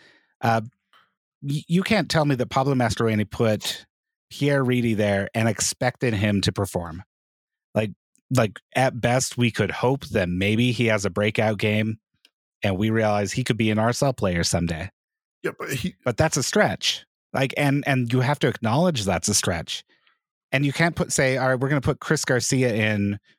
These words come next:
Speaker 1: for his first competitive match." And you know who's gonna play attacking midfield?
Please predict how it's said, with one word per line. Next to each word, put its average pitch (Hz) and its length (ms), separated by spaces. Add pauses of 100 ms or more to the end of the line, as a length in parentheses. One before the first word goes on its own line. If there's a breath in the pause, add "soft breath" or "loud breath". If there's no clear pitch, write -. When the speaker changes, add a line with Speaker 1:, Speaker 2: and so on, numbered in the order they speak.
(100)
Speaker 1:
for 117 180
his 104 160
first 131 260
competitive 113 500
match." 104 320
And 123 140
you 120 80
know 131 80
who's 147 160
gonna 131 140
play 123 200
attacking 110 380
midfield? 92 480